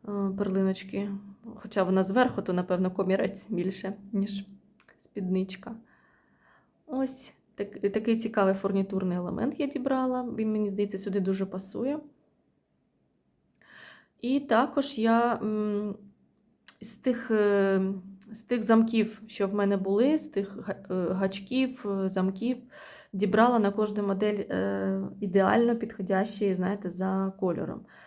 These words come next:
Тобто, ну от, не мо-, не можу я сказати, наприклад, що, е, від ось цих сережок я можу поміняти швензу, поставити сюди, а, а цю переставити, тому що, тому що вон-, вони в такому вигляді найкращі.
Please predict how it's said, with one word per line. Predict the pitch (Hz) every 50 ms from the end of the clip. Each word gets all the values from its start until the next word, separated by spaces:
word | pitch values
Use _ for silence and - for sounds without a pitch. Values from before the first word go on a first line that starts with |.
| - _ -
Тобто, | - - - - - 190 180 175 175 180 180 180 180 175 180 180 - _ _ _ _ _ _ _ _ _ _ _ _ - - - _ _ -
ну | 220 226 226
от, | 226 226 - - - - _ -
не | 208 220 233
мо-, | 240 233 220 - 226
не | 226 240
можу | 247 254 247 240 220 196 196
я | 190 190
сказати, | 190 - - 196 202 233 302 - 277
наприклад, | 214 202 202 - 202 190 - 202 190 190
що, | - - - - 196 190 190 190 - - - -
е, | 196 196 196 196 190 196 196
від | 196 196 196
ось | 196 196 196 196
цих | 202 196 196
сережок | - - 196 190 190 185 185 185 180 180 - -
я | 190 190 190 185 180 180
можу | 180 180 175 175 175
поміняти | 180 185 185 185 190 202 - - 190
швензу, | - - 196 196 190 185 190
поставити | - 180 - - 180 180 - 214 - -
сюди, | - - 208 233 294 359 - -
а, | 196 190 - -
а | - 196 190
цю | - - -
переставити, | 190 - 175 185 185 - - 254 285 277 269 254 254 240
тому | 233 233 196 175 190 220 262
що, | 277 - - - 226 226 226 226 - - - - - _ _ _ - _ _ _ _ _ _
тому | - 190 185 185 202 240 254
що | - - 208 190
вон-, | - - 185 185 190
вони | 180 190 185 190 196
в | 190 196
такому | 190 190 190 202 185 175 170 175
вигляді | 208 262 285 269 220 - - - 208 214 214 - _ _ _ _ _ _ _ _ _ _
найкращі. | - 202 - 202 - - - 190 - - -